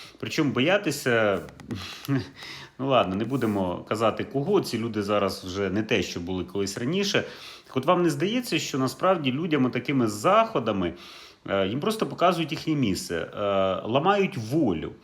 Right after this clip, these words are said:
Волю. Бо знаєте, як воно? Спочатку ти чиниш певний спротив, потім ти шукаєш цьому як-, якісь раціональні аргументи, бо ти нічого змінити не можеш, а потім ти просто приймаєш.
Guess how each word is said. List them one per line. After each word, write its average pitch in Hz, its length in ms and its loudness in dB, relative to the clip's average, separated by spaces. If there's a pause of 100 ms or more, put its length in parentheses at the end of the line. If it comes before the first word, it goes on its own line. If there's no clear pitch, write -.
(380)
Волю. 131 480 0 (280)
Бо 139 80 -2
знаєте, 233 280 2
як 127 240 2
воно? 95 260 -2
Спочатку 214 500 0
ти 165 240 0
чиниш 156 380 0
певний 131 400 4
спротив, 92 680 -2
потім 165 320 2
ти 139 260 2 (340)
шукаєш 147 460 2
цьому 123 260 2
як-, 110 120 2 (140)
якісь 139 320 -4
раціональні 135 500 4
аргументи, 107 540 2
бо 90 120 -4
ти 92 140 -6
нічого 92 260 -2
змінити 92 340 -2
не 90 60 -4
можеш, 87 200 -4
а - 60 -6
потім 240 200 0
ти 262 80 0
просто 226 280 -2
приймаєш. 135 720 0